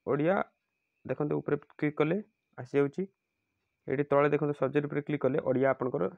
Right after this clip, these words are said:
ହେଇଗଲା। ଠିକ୍ ଅଛି, ସବଜେକ୍ଟ ଟାଇପ୍ ଆପଣଙ୍କର ଅଛି ଏଠି, ସବଜେକ୍ଟ ଏଠି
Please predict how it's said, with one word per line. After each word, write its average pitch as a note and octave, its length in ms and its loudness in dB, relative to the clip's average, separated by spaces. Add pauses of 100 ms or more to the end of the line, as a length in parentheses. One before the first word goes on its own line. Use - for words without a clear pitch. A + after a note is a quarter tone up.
(120)
ହେଇଗଲା। A2 380 -4 (320)
ଠିକ୍ - 140 -6
ଅଛି, - 220 -8 (3000)
ସବଜେକ୍ଟ C3+ 300 -4
ଟାଇପ୍ D#3+ 340 0
ଆପଣଙ୍କର - 680 -8 (340)
ଅଛି - 180 -14
ଏଠି, - 200 -14 (920)
ସବଜେକ୍ଟ C3 380 -4
ଏଠି - 160 -8